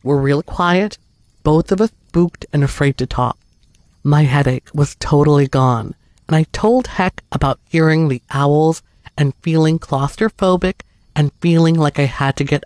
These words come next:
out of the cabin no matter what. He didn't say much, but then told me he thought I'd been the victim of some kind of mind control. So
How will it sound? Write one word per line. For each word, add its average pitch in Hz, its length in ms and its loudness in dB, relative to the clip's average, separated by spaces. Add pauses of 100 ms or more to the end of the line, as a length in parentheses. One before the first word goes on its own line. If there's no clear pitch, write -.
out 147 220 0
of 175 60 -2
the 196 80 -2
cabin 156 520 0
no 143 100 4
matter 127 300 2
what. - 360 -8 (600)
He 170 160 2
didn't 156 280 2
say 139 140 2
much, - 460 -4 (200)
but - 140 -8
then 131 200 -4
told 170 340 0
me 214 260 0 (160)
he 185 160 0
thought 175 420 -2
I'd 139 160 0
been 143 160 2
the 131 120 2
victim 151 560 -2
of - 260 -8
some 156 260 2
kind 151 460 0
of 127 80 -2
mind 131 400 0
control. 131 580 -6 (540)
So 240 360 0